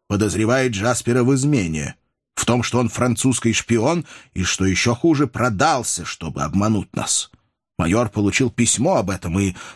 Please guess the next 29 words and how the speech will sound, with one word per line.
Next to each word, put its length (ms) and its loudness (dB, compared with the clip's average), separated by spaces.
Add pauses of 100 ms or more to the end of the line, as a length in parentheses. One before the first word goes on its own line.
просил 360 2
меня 240 2
не 140 2
спускать 560 -2
с 120 0
него 220 2
глаз. 460 -4 (560)
Видишь 300 2
ли, 60 -4
он 140 -2
боится, 400 0
чтобы 280 -2
мы, 200 2
по 100 -2
его 220 0
милости, 460 2
не 160 2
встретили 720 0 (280)
нечаянно 800 -2 (220)
неприятеля". 880 -2 (560)
"Дункан 760 0
Лэнди 440 0
сказал 540 -2
вам 260 0
это, 380 -6 (380)
сержант 720 -2
Дунгам?" 640 -4 (640)
"Да, 220 2
да. 320 -4